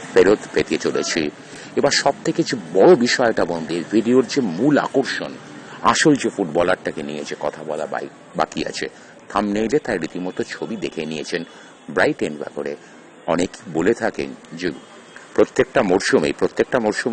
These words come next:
নয় বন্ধু, এর আগে দুটো মরশুম আমি ভিডিও করেছি আপনাদের কাছে যে ব্রাইট আসবে। একটা কথা, সব থেকে বড় কথা, সেগুলোকে সত্য কথাটা মেনে নিন। প্রত্যেকটা ইস্ট বেঙ্গল সমর্থক চায় ব্রাইটকে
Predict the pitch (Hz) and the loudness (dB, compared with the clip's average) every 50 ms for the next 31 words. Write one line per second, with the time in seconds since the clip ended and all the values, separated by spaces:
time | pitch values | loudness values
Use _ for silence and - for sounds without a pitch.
0 | 113 107 110 107 90 107 120 170 185 170 120 107 90 92 73 82 78 - 82 73 | 0 0 0 0 0 -2 0 2 4 4 4 4 4 4 2 4 4 4 4 4
1 | 76 80 78 - - 123 113 101 90 76 80 71 82 76 71 - 78 71 69 - | 4 2 2 2 2 2 2 0 0 0 0 2 4 2 2 2 0 -2 0 0
2 | 92 78 78 78 71 71 78 - - 87 - - 190 202 - - - - - - | 0 0 0 0 -2 -2 0 2 2 2 4 4 4 4 2 -2 -14 -18 -18 -18
3 | - - - - - 110 98 76 73 92 90 92 135 131 - - - - - 82 | -20 -20 -20 -4 -2 -2 -2 0 2 6 6 6 6 4 2 -6 -8 -2 0 0
4 | 82 - 76 73 69 67 - - - - - - 127 - - - 143 135 143 139 | 0 0 0 -2 -2 -2 -6 -12 -18 -6 0 0 0 0 2 0 2 2 2 2
5 | - - - 127 - - - - 131 120 110 104 104 113 - 120 117 - 139 139 | 0 0 0 -2 0 0 0 0 2 4 6 6 6 6 6 4 2 2 0 -4
6 | 151 151 - 131 101 107 104 117 - 123 - - - - - - 127 127 123 117 | -4 -4 -4 -2 0 0 0 0 0 -4 -2 -2 -4 -2 0 0 0 0 2 0
7 | 117 98 90 85 80 78 73 76 73 69 - - - - - - - - - 151 | 0 0 0 0 0 -2 -2 -4 -6 -8 -12 -16 -16 -16 -16 -18 -16 2 4 4
8 | 147 - - - - - 190 151 - 156 - 135 139 139 139 135 123 - - 127 | 4 6 4 2 4 6 4 4 4 2 2 2 2 2 2 2 0 0 0 0
9 | 117 123 131 - - - 80 71 - - - - - - - 104 87 73 67 - | 2 2 0 -2 -2 -4 -4 -4 -4 -10 -20 -20 -16 -4 0 2 2 2 0 -2
10 | - - - - 78 92 87 82 85 - - - 73 | -8 -14 -12 -2 2 4 4 4 2 0 -4 -6 -6